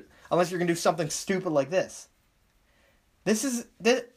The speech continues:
the fact that I feel bad for the C H L, really, and for all the crap I give to, like, Dave Branch, for example. I mean, you gotta respect them for being able to deal with this,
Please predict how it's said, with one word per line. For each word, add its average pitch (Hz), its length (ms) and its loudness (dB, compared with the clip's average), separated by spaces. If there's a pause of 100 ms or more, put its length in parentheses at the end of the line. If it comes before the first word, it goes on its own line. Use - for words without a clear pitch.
(1040)
the 208 80 0
fact 302 240 6
that - 180 4
I 262 120 10
feel 381 200 4
bad 165 320 6
for 180 80 -2
the 139 100 -4
C 139 220 -4
H 123 240 -4
L, 117 180 0
really, 117 240 -4
and 190 140 0
for 302 140 6
all 302 100 6
the 277 100 2
crap 165 380 4
I 156 100 4
give 143 280 0
to, 170 100 -2
like, 139 200 0
Dave 143 300 0
Branch, 120 300 -2
for 160 160 -2
example. 160 540 -4 (880)
I 170 80 4
mean, 202 280 0 (280)
you 277 300 2
gotta 320 200 8
respect 196 460 2
them 165 120 -2
for 170 100 -4
being 185 280 4
able 180 260 4
to 147 80 -4
deal 170 320 4
with 147 80 -2
this, 165 340 -2